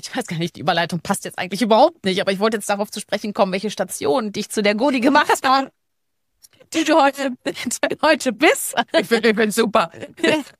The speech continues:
Speaker 1: Aber erzähl doch mal, also weil, äh, du musst ja nicht alles erzählen, aber mal so, so ein paar Highlights aus deinem,
Speaker 2: Mhm.
Speaker 1: aus deinem Leben, vielleicht
Speaker 2: Mhm.
Speaker 1: auch aus deiner Karriere, ähm, weil du bist ja heute so ein Powerhouse, wie du bist, aus bestimmten Gründen. Und,
Speaker 2: Ja.
Speaker 1: äh, vielleicht kannst du mal so ein paar Gründe nennen.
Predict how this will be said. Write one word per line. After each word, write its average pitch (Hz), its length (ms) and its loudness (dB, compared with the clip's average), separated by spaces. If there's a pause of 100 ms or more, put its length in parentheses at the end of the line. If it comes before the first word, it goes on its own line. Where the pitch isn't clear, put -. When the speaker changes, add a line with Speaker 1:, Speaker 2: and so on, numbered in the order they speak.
(380)
Speaker 1:
Aber 233 200 4 (160)
erzähl 339 340 0
doch 269 100 4
mal, 156 280 -2
also 226 300 0
weil, 233 360 2
äh, 208 340 2
du 190 140 -6
musst 151 160 -4
ja 185 80 -6
nicht 175 180 -6
alles 196 300 -2
erzählen, 139 220 -4
aber 214 160 4
mal 269 160 4
so, 320 140 -4
so 294 100 -6
ein 285 80 -2
paar 262 200 0
Highlights 185 460 0
aus 196 180 -4
deinem, 196 340 2
Speaker 2:
Mhm. - 40 -6
Speaker 1:
aus 185 140 -4
deinem 190 200 -4
Leben, 247 520 0
vielleicht 175 220 0
Speaker 2:
Mhm. 170 40 2
Speaker 1:
auch 180 60 -6
aus 170 120 -2
deiner 175 220 -6
Karriere, 214 640 2 (200)
ähm, 180 580 -2
weil 185 160 0
du 190 80 -6
bist - 200 -8
ja 226 100 0
heute 202 600 0
so - 180 -6
ein 190 180 -4
Powerhouse, 202 640 0
wie - 20 -6
du 180 80 -2
bist, - 480 -4
aus 196 160 -4
bestimmten 240 320 -8
Gründen. 170 500 -2
Und, - 160 -8
Speaker 2:
Ja. 170 500 -6
Speaker 1:
äh, 175 40 -12
vielleicht 196 220 -6
kannst 302 200 -8
du 277 40 -10
mal 240 80 -8
so 220 80 -10
ein 220 40 -10
paar 254 180 -4
Gründe 226 300 -6
nennen. 156 200 -12